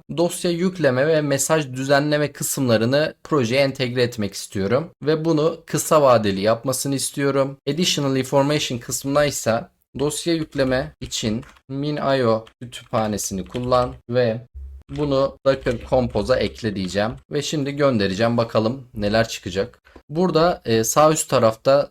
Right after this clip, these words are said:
ne kadar kontekstin kullanıldığını görebiliyoruz ve bu task'ın yaptığı değişiklikleri görebi-, görebiliyoruz. Ayrıca terminal açmak istiyorsak buradan terminallerimizi açabiliyoruz.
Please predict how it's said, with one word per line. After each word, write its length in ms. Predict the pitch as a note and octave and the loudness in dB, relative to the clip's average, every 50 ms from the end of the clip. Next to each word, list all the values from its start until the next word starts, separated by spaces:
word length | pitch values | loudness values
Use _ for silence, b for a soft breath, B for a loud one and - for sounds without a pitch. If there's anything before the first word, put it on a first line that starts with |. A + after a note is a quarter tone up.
| _ | _
ne 160 | A#2+ B2+ C3+ C3+ | -2 -2 -2 0
kadar 320 | - B2 A2+ G#2+ G#2 - | 0 2 2 2 2 0
kontekstin 880 | - - A2 G#2+ - A#2 G#2+ G#2 - - - - B2+ A#2+ B2 A#2 A#2+ - - _ | -2 -2 -4 -2 -2 -2 -4 -4 -6 -8 -6 -4 -4 -2 -2 -4 -8 -12 -18 _
kullanıldığını 640 | - - G#2+ A2 A2 A2+ A2+ A2 A2 A2+ A2+ A#2+ | -6 -2 2 2 2 2 2 2 2 2 2 2
görebiliyoruz 840 | A#2+ A#2 A#2+ A#2 A#2+ A#2 A#2 A#2 B2 B2 A#2+ A#2+ C3 B2+ - - - _ - | 2 0 0 0 0 0 0 0 0 0 0 -2 -2 -6 -8 -12 -16 _ 0
ve 340 | A2+ A#2+ B2 B2 - - - - | 2 4 4 2 0 -4 -8 -6
bu 140 | A#2+ A#2+ A#2+ | -6 -6 0
task'ın 600 | - A#2 A2 - - - - C3+ C#3 C#3 B2 - - | 0 0 0 0 -2 -4 -4 -4 -4 -4 -6 -4 0
yaptığı 400 | A#2 G#2 - - - B2+ A#2+ A2+ | 0 0 0 0 -4 -6 -2 2
değişiklikleri 680 | A2 A2 A2 - - - - - _ G#2+ G#2+ A2+ A#2 | 2 2 2 0 -4 -10 -14 -8 _ -2 0 0 0
görebi-, 360 | B2+ B2+ B2 B2 A#2+ B2 B2 - | 0 0 0 -2 -2 -4 -6 -2
görebiliyoruz. 800 | A#2 A2+ A#2 A#2+ A#2 A2+ A#2+ B2 A#2+ B2 C#3 C#3+ - - - _ | 0 2 2 2 0 0 0 -2 -2 -2 -4 -8 -10 -14 -8 _
Ayrıca 460 | - C3 C3+ C3 A#2 G2 B2+ C3+ C3+ - | 2 2 4 2 2 4 4 4 4 4
terminal 480 | - B2 A#2 A#2 A#2+ B2 C3 A#2+ A#2 | 2 4 4 4 4 4 4 4 4
açmak 300 | A2+ A2 - - A#2+ A2+ | 2 2 0 -4 -6 -6
istiyorsak 480 | - - - A#2 G2+ F#2 A2 G#2 - - | -6 -6 -6 -6 -4 -2 -4 -6 -4 -6
buradan 240 | G#2 F#2+ G2+ F#2+ F#2+ | -4 -2 -2 -2 -2
terminallerimizi 1120 | - A2 G2+ G#2 A2 G#2+ G#2+ A2 A#2 A2+ - _ _ - G#2 G#2 G#2+ A2 A2+ A2 G2+ A#2 | -2 -2 0 0 0 0 0 0 -2 -2 -8 _ _ -4 0 0 2 2 0 2 2 2
açabiliyoruz. 720 | A#2 A#2 - A#2+ A2+ A2 A#2+ A#2+ A#2 A#2+ A#2 - - - | 0 0 -2 -4 -2 0 0 0 0 0 -4 -6 -12 -10